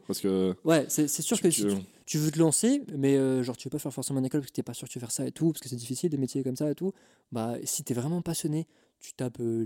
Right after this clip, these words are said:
Speaker 2: les trucs de base, comment commencer dans ci, comment. Après,
Speaker 1: Hmm.
Speaker 2: t'approfondis une vidéo, va te parler d'un autre truc, tu dis, c'est quoi ça ? Tu vas
Speaker 1: Et
Speaker 2: de
Speaker 1: tu
Speaker 2: fil en
Speaker 1: testes,
Speaker 2: aiguille
Speaker 1: et tu
Speaker 2: chercher un autre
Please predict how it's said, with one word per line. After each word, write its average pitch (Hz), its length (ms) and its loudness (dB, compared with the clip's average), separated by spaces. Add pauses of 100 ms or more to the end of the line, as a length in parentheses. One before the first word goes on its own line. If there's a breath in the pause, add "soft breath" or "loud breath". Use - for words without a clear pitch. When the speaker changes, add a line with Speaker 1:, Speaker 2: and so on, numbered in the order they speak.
Speaker 2:
les 117 100 -12
trucs - 200 -18
de 123 100 2
base, 120 300 -2
comment 123 240 -6
commencer 123 380 -4
dans 127 120 -4
ci, 123 220 -4
comment. 127 220 -8 (200 soft breath)
Après, 175 200 -2
Speaker 1:
Hmm. - 40 0
Speaker 2:
t'approfondis 143 440 0
une 156 80 2
vidéo, 143 300 6
va 135 80 4
te - 40 -20
parler 131 200 0
d'un 139 100 4
autre 165 80 4
truc, - 160 -6
tu 131 80 -12
dis, - 40 -8
c'est 170 120 -2
quoi 202 160 0
ça ? 170 180 0
Tu - 180 -8
vas 123 200 -2 (420 soft breath)
Speaker 1:
Et 139 40 -8
Speaker 2:
de 120 40 -2
Speaker 1:
tu - 60 -2
Speaker 2:
fil 160 80 6
en 156 40 8
Speaker 1:
testes, 151 180 10
Speaker 2:
aiguille 160 100 0
Speaker 1:
et - 60 2
tu - 40 0
Speaker 2:
chercher - 80 0
un - 20 2
autre - 80 8